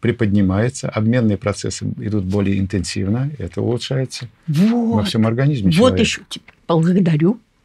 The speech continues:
Speaker 2: Ещё в мою копилку легло одно. Великолепно. Вот, вот, понимаете, что, что
Speaker 1: Мгм.
Speaker 2: происходит? И, а, а, почему, может быть, вот те, кто выпивают, «а, у меня же есть случай, когда просто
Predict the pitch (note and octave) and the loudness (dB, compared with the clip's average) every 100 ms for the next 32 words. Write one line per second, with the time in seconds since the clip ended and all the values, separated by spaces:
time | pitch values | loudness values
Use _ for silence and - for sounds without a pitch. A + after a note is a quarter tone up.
0 | - F3 D#3 F3 A3 B3 D4+ D#4 C#4+ - | 0 4 6 6 6 6 4 4 2 2
1 | D4+ D#4 F4 - C4 B3 C4 A#3+ C4+ A#3 | 2 2 0 2 2 4 6 6 4 2
2 | A#3 - - C5 B4+ C#4 G#3+ C4+ C#4 D#4 | 2 2 2 2 2 4 6 6 6 6
3 | D4+ C#4+ A3+ G3+ F#3 F#3 - - - F3 | 6 6 4 4 0 0 -4 -4 2 4
4 | D4 D#4+ D4 C4+ - _ E3+ G#3+ C4 - | 6 6 4 2 -6 _ 2 4 4 4
5 | G3 A3 F4+ F#4 F#3+ - G3 D#3+ D#3 F#2+ | 6 6 4 2 0 2 2 0 0 0
6 | F#3+ F#3+ G3 - F#3+ D#3 E3 - - - | 2 4 2 2 2 2 -2 -6 -12 -14
7 | - A3 B3+ G#3 - - - - F#3 F#3 | 0 4 4 2 -6 -14 -8 2 4 6
8 | F3+ - - _ - - E3+ E3+ E3 D#3 | 4 -2 -14 _ -16 -2 2 4 2 0
9 | G#3 G3+ G#3 C4 E4+ A3+ A#3+ G#3+ F3 G#3 | 2 4 4 4 6 6 6 6 4 4
10 | G3+ - A#3 - G3 G3+ G3+ F#3 A#3 A#3+ | 0 0 0 4 4 6 6 4 4 2
11 | - F#3+ A3+ D#3 E3 G#3+ G#3 G3 E3+ - | 2 4 4 6 6 6 6 4 2 0
12 | D4 F4+ A3 F#3 D#3 G3 F#3 G3+ - | -2 0 -2 -2 -2 0 0 0 0